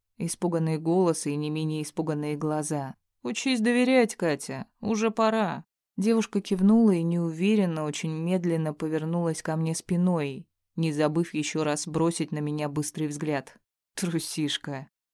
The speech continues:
Я достал из коробочки золотую цепочку с небольшой подвеской в виде бриллиантовой капельки и осторожно надел на шею Катюши.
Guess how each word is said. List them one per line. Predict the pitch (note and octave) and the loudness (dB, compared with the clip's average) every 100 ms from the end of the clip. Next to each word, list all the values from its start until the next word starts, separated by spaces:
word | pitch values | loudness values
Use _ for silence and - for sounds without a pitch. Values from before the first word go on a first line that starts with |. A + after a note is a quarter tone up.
| - | 2
Я | A3 | 4
достал | G#3 F#3+ - G3 | 6 4 2 2
из | F#3 | 2
коробочки | - F3+ F#3 F3 - | 0 2 2 0 -2
золотую | E3 E3 E3 F#3 F#3 | 0 2 2 2 0
цепочку | - E3+ G3+ G3+ - | -2 0 0 0 -2
с | D#3+ | -4
небольшой | D#3 D#3 D3+ - E3+ | -2 -2 -2 -4 -4
подвеской | D#3+ D#3 E3 F#3 F#3 D#3 D3 | -4 -2 0 0 0 -2 -2
в | |
виде | D3 D3 | -2 -4
бриллиантовой | D3+ D#3 D#3 D#3+ D#3+ D#3+ E3+ | -2 0 0 0 -2 0 0
капельки | E3 F#3+ D#3 C#3+ C3+ - - C#3 C#3+ - _ | -2 -2 -2 -2 -6 -8 -12 -10 -12 -16 _
и | E3 | -4
осторожно | D3+ - D#3 E3 D#3+ D3+ | -4 -2 0 0 0 -2
надел | D3+ D3 D#3+ D#3 | -4 0 0 0
на | D3+ | -2
шею | - D#3 D3 | -4 -2 -2
Катюши. | D#3 D3+ D#3 C#3 - C3 | -4 -8 -6 -8 -8 -10